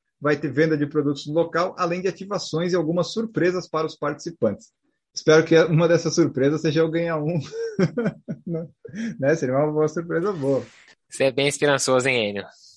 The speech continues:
Speaker 1: Ah, é, é, é, tem, um homem tem que viver com esperanças, Marcos Boas.
Speaker 2: Boa, boa, boa. A Polar aí se junta à Adidas, né? Mais uma grande marca junto da Maratona do Rio. A Maratona do Rio tá, tá, tá ficando forte, cada vez mais forte. Já é,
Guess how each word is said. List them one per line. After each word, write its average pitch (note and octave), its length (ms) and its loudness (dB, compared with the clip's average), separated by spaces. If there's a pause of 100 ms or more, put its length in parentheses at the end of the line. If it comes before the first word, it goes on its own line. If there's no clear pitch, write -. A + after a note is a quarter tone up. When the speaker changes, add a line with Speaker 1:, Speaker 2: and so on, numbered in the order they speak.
(100)
Speaker 1:
Ah, C3 320 0
é, E3 460 -2
é, - 0 -
é, D#3+ 200 0
tem, D#3+ 200 -2
um F#3 420 -2
homem G#3 260 2
tem F3+ 220 -4
que D#3+ 100 -8
viver D#3 280 0
com D3 100 -4
esperanças, A#2+ 640 -6
Marcos F#2+ 320 -8
Boas. G2 420 -4 (480)
Speaker 2:
Boa, - 360 -4 (240)
boa, F#2+ 320 -6
boa. F#2 300 -8 (680)
A G#2+ 80 0
Polar B2+ 380 4
aí D3 120 6
se F3 140 0
junta D#3+ 300 0
à G#3+ 60 8
Adidas, F#3+ 440 4
né? F#3+ 300 0
Mais C3 200 -6
uma D3 180 -6
grande C3 340 -6
marca A2+ 500 -4 (420)
junto A2 240 -12
da A#2 100 -2
Maratona A2+ 420 -2
do A2+ 120 -8
Rio. A#2 300 -4 (200)
A F2+ 40 -20
Maratona F2+ 300 -16
do G#2+ 80 -12
Rio G#2+ 140 -12
tá, F#3+ 520 0
tá, G#3 300 -10
tá - 160 -14
ficando F#3+ 320 -8
forte, C#3 400 0
cada A2+ 180 -2
vez A#2+ 160 -6
mais D3 180 -2
forte. B2 220 -2
Já A2 160 4
é, C#3 260 4